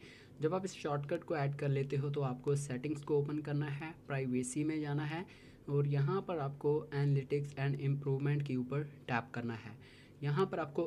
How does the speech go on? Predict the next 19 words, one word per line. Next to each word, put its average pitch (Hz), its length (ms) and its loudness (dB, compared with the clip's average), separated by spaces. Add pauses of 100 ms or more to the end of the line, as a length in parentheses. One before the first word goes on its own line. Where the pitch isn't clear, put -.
(140)
analytics 147 540 4
data 131 280 2
के 139 140 -2
ऊपर 135 240 2
select 139 360 -2
करना 151 240 0
है। 175 180 0 (240)
जैसे 139 360 0
ही 165 120 4
select 139 380 -2
करोगे, 139 380 4 (400)
आपके 143 300 2
सामने 156 380 0 (200)
analytics 143 640 2
का 143 220 0
जो 143 200 2
latest 131 520 2
date 131 260 0
है 143 160 -6